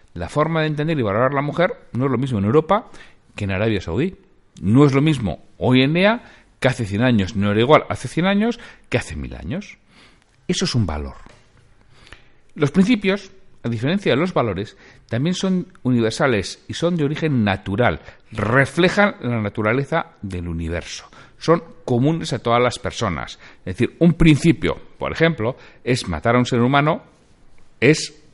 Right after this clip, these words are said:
dañino, es perjudicial, es una acción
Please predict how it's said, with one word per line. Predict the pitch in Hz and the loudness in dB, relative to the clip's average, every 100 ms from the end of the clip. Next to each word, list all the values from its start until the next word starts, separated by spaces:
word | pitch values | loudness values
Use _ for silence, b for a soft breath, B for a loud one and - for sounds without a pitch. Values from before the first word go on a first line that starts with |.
| - | -14
dañino, | 90 92 101 107 87 - - | -6 0 2 2 0 -6 -2
es | 139 - | -2 -2
perjudicial, | - - 101 - 92 92 120 98 | -16 -6 -6 -4 -4 -2 0 0
es | 87 143 | -2 -4
una | 147 127 | 0 4
acción | 120 - - 156 180 | 4 2 2 4 4